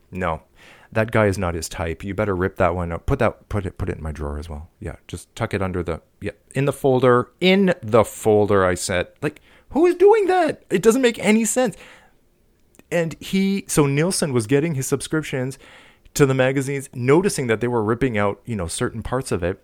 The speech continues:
for that reason that I said. Literally, they were taking out the articles because they were too violent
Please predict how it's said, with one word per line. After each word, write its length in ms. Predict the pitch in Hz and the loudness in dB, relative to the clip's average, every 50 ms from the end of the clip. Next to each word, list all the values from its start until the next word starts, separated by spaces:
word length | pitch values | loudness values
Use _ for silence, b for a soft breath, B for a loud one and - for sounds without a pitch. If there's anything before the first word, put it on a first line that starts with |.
| _ _ - | _ _ -20
for 260 | - - 165 214 269 | -2 2 4 4 4
that 200 | 202 104 110 - | 4 2 -2 -2
reason 280 | 147 170 202 175 117 101 | -2 -2 0 0 0 0
that 120 | 110 107 | 0 2
I 80 | 107 104 | 2 0
said. 340 | - - - - - 85 98 | -2 -4 -8 -8 -8 -6 -4
Literally, 560 | 107 131 175 202 233 226 233 233 233 226 226 | 2 4 4 4 4 2 0 -2 -2 -4 -6
they 160 | 160 127 131 | -2 0 0
were 120 | 127 127 | 0 0
taking 380 | 131 - 151 156 151 170 160 151 | 0 -2 -2 -2 -4 -4 -4 -2
out 200 | 139 139 139 131 | -4 -4 -2 -4
the 100 | 131 - | -4 -2
articles 500 | - 117 117 127 123 - 127 123 123 107 | 0 0 0 0 -2 -2 -2 -2 -4 -4
because 380 | - 104 101 - 113 101 92 98 | -6 -6 -6 -4 -4 -4 -2 -2
they 80 | 95 | -4
were 140 | 87 87 87 | -4 -4 -6
too 260 | 87 - - 123 110 | -6 -8 -8 -8 -8
violent 560 | 90 87 95 98 117 117 113 113 113 113 - | -6 -6 -4 -2 -2 0 0 0 -2 -2 -4